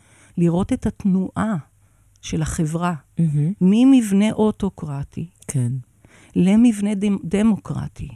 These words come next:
Speaker 1: מה זאת אומרת? ממבנה אנכי, שבו יש
Speaker 2: של
Speaker 1: שווים
Speaker 2: מה-,
Speaker 1: ושווים יותר, של
Speaker 2: מעמדות.
Speaker 1: מעמדות,
Speaker 2: כן.
Speaker 1: של כוחות,
Speaker 2: כן.
Speaker 1: של,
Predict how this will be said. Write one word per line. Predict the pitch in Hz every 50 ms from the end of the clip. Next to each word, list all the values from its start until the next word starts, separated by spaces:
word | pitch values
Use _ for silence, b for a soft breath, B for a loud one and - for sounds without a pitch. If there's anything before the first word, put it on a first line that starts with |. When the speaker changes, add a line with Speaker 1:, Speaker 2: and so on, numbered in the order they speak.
| -
Speaker 1:
מה | - 143 160
זאת | 170 180 180 - -
אומרת? | 175 160 147 147 147 151 - - 180
ממבנה | 185 196 226 240 247 233 190 180 190 190 196 - 190
אנכי, | 185 170 160 131 127 - - 202 185 160 - _ b b b b b b b b b b b b b
שבו | - - - 165 151 190 202
יש | 208 196 190 - -
Speaker 2:
של | 196 175
Speaker 1:
שווים | 156 135 135 135 131 135 220
Speaker 2:
מה-, | 214 190
Speaker 1:
ושווים | 180 - - - 165 151 175 185 180 180
יותר, | 165 151 151 - - 151 151 156
של | 151 139 139 135
Speaker 2:
מעמדות. | 139 139 139 135 151 151
Speaker 1:
מעמדות, | 131 120 147 156 156 160 160 - - - -
Speaker 2:
כן. | - 131 117 117 120 - _
Speaker 1:
של | - - 190 175
כוחות, | - - 160 - - 120 131 151 156 160 -
Speaker 2:
כן. | _ - - 127 117 113 127 b b b b b b b b b
Speaker 1:
של, | - - - 190 175